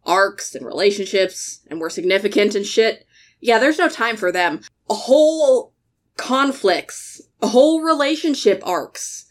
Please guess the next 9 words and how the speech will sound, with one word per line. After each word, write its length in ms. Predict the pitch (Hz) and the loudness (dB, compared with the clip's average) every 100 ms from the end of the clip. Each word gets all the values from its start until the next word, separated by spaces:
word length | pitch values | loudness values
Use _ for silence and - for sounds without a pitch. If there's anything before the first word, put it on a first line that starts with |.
| _ _ - | _ _ -4
are 140 | 214 | -2
just 220 | 214 233 | 0 0
mentioned 360 | 240 247 254 220 202 | 0 0 0 0 0
in 240 | 220 202 190 | 0 0 2
one 220 | 202 214 | 2 4
or 80 | 208 | 2
two 200 | 208 202 | 0 -4
sentences 680 | 214 190 185 - 160 151 - | -2 -2 -2 -2 -2 -2 -4
because 380 | 196 208 196 | -2 -2 -4